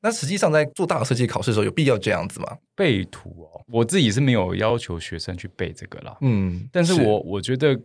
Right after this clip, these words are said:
Speaker 2: 呃，看那些小图或者是说参考别人图是一个开始。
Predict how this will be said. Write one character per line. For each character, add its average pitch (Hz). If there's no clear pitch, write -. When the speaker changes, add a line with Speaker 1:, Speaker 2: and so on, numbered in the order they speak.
Speaker 2:
呃， 95
看 170
那 165
些 156
小 95
图 90
或 113
者 92
是 107
说 101
参 110
考 90
别 87
人 87
图 92
是 -
一 -
个 85
开 98
始。 -